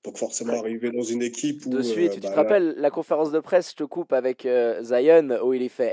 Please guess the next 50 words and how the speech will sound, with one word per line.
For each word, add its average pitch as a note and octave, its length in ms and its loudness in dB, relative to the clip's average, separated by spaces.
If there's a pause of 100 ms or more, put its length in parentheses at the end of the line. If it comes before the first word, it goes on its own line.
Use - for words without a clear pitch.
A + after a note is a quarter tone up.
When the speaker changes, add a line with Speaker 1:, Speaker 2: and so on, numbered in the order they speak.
(140)
Speaker 2:
Eh, F#2+ 40 -6
don't B2+ 300 -6
fuck - 320 -4
with F#2+ 200 -8
that. » E2+ 180 -12 (120)
<laughs> - 260 -10 (400)
Speaker 1:
Ouais, C3+ 120 0
Speaker 2:
Avec C#3+ 220 8
Speaker 1:
ouais, D#3 300 8
Speaker 2:
le D#3+ 60 6
Speaker 1:
voilà. F3+ 280 8
Speaker 2:
F-word D3+ 100 4
en C#3+ 60 8
lui C#3+ 80 4
Speaker 1:
Oui, C#3+ 60 -2
Speaker 2:
disant, C#3+ 220 6
Speaker 1:
oui, « D3 40 4 (140)
Speaker 2:
Mec. » - 80 2
Speaker 1:
ouais, D3+ 100 0
c'est D3+ 140 -4
ce - 80 -6
que - 160 -8
j-, B2+ 220 -6
j'allais B2+ 380 -2
l'évoquer, C3 480 0
où B2+ 400 -2
effectivement, A#2+ 480 -2
il A2+ 100 -2
lui A2 120 -12
dit, « A2 240 -6
Bah, G2 360 -4 (420)
essaye A#2+ 280 -2
de, A#2 460 -2
de A#2 80 -4
pas B2 200 -2
niquer A#2+ 260 -4
ma A#2+ 120 -2
série. » C3 640 -6 (260)
Speaker 2:
Oh, - 60 -18
bah. - 180 -14
<laughs> C#3 120 -2
Speaker 1:
Donc, - 100 -10
c'était - 240 -6
assez G2 240 -6
marrant, A2 360 -2
même B2 220 -2
si D3 320 -4
je - 160 -10
pense D3+ 280 -2
que C3+ 320 -2